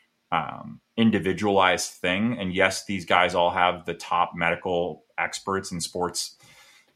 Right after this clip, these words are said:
you know, science and physical therapy and, you know, sports physicians working with them, but that doesn't mean that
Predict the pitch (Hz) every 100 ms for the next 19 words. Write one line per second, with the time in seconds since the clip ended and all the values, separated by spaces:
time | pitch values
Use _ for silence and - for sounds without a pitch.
0 | _ _ 101 85 80 - _ _ _ -
1 | 143 139 127 113 98 110 - 101 110 104
2 | 101 107 101 90 85 87 - 92 82 -
3 | _ _ _ _ - - 104 101 92 95
4 | 98 82 90 101 95 82 87 85 98 101
5 | 110 120 98 107 104 90 92